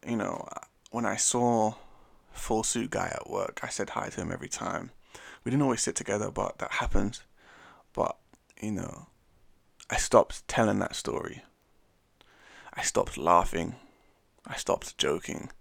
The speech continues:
And I frowned upon all the times that I told that story and laughed at him before, because, yeah, comedy is good. Comedy's hilarious.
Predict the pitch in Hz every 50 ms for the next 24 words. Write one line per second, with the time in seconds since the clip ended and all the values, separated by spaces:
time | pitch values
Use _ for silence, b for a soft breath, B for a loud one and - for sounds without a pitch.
0 | B B B B B B B B B - - 101 92 - - - - - 107 101
1 | 101 104 101 98 101 95 - - 95 95 95 95 95 - - - - 101 90 95
2 | 98 - - - - - - - - 90 - 98 - - - - 98 92 92 85
3 | 80 80 85 87 82 - - - 120 - 87 - - - 87 92 87 - - -
4 | 113 113 110 - - - - 117 113 110 - - _ - - 131 123 120 113 113
5 | 110 107 104 101 - - - - _ _ - - - 58 62 - - - - -
6 | - - B B B B B B B B B B B B - - 110 107 104 101
7 | - - 92 90 85 - - - - - - - - -